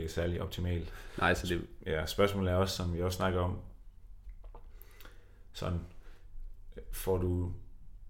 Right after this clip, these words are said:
Speaker 1: procentvis mere ud af for eksempel at køre syv timer, i stedet for at køre fem timer?
Speaker 2: Nej, højst
Speaker 1: Ja,
Speaker 2: sandsynligt ikke.
Speaker 1: nej.
Speaker 2: Altså, men så,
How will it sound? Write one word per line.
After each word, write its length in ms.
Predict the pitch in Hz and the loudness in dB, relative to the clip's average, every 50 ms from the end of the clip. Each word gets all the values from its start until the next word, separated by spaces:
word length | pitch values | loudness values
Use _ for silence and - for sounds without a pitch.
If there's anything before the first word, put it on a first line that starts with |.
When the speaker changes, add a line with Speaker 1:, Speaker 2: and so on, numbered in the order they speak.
| - - | -14 -10
Speaker 1:
procentvis 640 | - - - - 127 107 - 95 98 98 95 - | -6 -2 2 4 4 4 4 4 2 0 2 2
mere 240 | 101 107 113 117 101 | 4 6 8 8 8
ud 140 | 98 98 95 | 8 6 6
af 180 | 85 76 - - | 4 4 2 0
for 80 | - 92 | 0 0
eksempel 260 | 85 85 90 87 85 | 0 2 0 0 -2
at 60 | - | 0
køre 180 | - - 90 90 | 0 2 2 2
syv 280 | - - - 120 - - | 2 2 0 0 -2 -2
timer, 420 | - - 90 90 90 87 85 87 | -4 -2 -2 0 0 0 0 -2
i 60 | 85 | -4
stedet 260 | - - 98 92 87 | -4 -2 -2 -2 -2
for 80 | - - | -2 -4
at 60 | 87 | -6
køre 400 | - - 92 87 85 85 82 82 | -4 -2 -2 0 0 0 0 -2
fem 220 | - - - - - | 0 0 0 0 0
timer? 360 | - - - 92 85 82 82 - - - - - - - - - - - - - | -6 -6 -4 -2 0 0 0 -2 -2 -6 -6 -8 -10 -10 -12 -12 -14 -12 -8 -4
Speaker 2:
Nej, 280 | - - - - - 117 117 - - - - - | -2 -2 -2 -2 -4 -8 -10 -12 -14 -16 -12 -6
højst 160 | - 87 90 - | -4 -2 -2 -2
Speaker 1:
Ja, 40 | - | 0
Speaker 2:
sandsynligt 320 | - - 92 87 82 82 | 2 4 4 4 4 4
ikke. 120 | 85 85 82 | 2 2 2
Speaker 1:
nej. 140 | 82 82 82 | 2 2 4
Speaker 2:
Altså, 180 | 85 90 87 95 | 4 4 4 4
men 340 | 78 82 87 85 87 - - | 4 4 4 4 4 2 0
så, 200 | - - 107 95 | 0 4 4 4